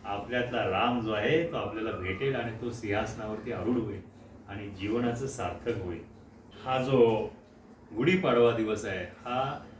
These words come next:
साडेतीन शुभ मुहूर्तापैकी एक शुभ मुहूर्त आहे. आणि या दिवशी कोणताही सत्संकल्प केला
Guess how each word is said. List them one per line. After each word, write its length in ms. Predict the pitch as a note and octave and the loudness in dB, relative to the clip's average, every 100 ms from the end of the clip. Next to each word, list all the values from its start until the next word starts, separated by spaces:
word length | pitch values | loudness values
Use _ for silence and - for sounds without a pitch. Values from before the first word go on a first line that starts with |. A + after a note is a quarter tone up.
| - - - - | -20 -20 -20 -16
साडेतीन 840 | - A2 B2+ D#3 F3+ F3 F3 F3+ - - - - | -2 2 4 4 4 4 4 -4 -10 -18 -20 -8
शुभ 160 | C3 B2 | 0 4
मुहूर्तापैकी 880 | F#3 E3+ E3 E3+ F3+ F3+ E3+ F#3 F3+ | 4 6 4 4 2 4 2 4 4
एक 160 | F3+ - | 4 2
शुभ 140 | D#3 | 6
मुहूर्त 380 | D#3 D#3 C#3+ D3 | 6 4 0 0
आहे. 140 | C3+ - - - - - - - - - | -2 -4 -14 -18 -20 -18 -18 -20 -20 -6
आणि 400 | B2 D#3 D#3+ D#3+ - - - - - - - - | -2 0 0 0 -4 -14 -18 -18 -20 -20 -20 -10
या 380 | G2 A#2 D#3+ G3+ | 0 4 6 6
दिवशी 500 | F3 D#3 C3+ D3 B2 | 6 4 2 0 0
कोणताही 720 | - B2+ B2+ B2+ E3 D#3+ G#3+ | 0 -2 0 2 4 4 2
सत्संकल्प 800 | - D#3+ - D#3 C#3 - C3+ - | 4 2 4 0 0 2 2 2
केला 520 | A#2+ B2 A2+ A2 - | 0 2 2 2 0